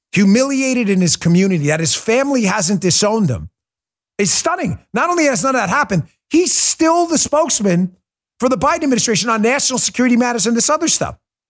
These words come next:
It's liberal privilege at its finest. Here's how I know we're being played. Here's Sullivan on the C N N show, uh, this weekend, a C N N show this weekend.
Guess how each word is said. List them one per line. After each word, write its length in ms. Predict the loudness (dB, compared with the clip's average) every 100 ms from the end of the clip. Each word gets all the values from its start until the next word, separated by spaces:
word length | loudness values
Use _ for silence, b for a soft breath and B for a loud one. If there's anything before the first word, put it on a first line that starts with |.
| _ _ _ _ -4
It's 200 | -2 0
liberal 360 | 0 2 -2
privilege 480 | 0 -2 0 0 2
at 120 | 0
its 120 | -2 -2
finest. 540 | 0 0 -2 -6 -14 _ _ _ _ _ _ _ -2
Here's 200 | 0 2
how 140 | 0
I 80 | 0
know 120 | 0
we're 120 | -2
being 240 | -2 -2 -2
played. 320 | -4 -4 -6 _ _ 0
Here's 200 | 2 2
Sullivan 580 | 0 0 0 -2 -4 -8 _ -4
on 140 | 0
the 60 | 0
C 300 | 2 2 2
N 100 | 0
N 180 | -2
show, 340 | -2 0 0 0
uh, 180 | -2 0
this 240 | -2 0
weekend, 360 | -2 -2 -2 -2
a 40 |
C 180 | 0 0
N 60 |
N 100 | 0
show 160 | 0 -2
this 200 | -2 -4
weekend. 340 | -4 -6 -10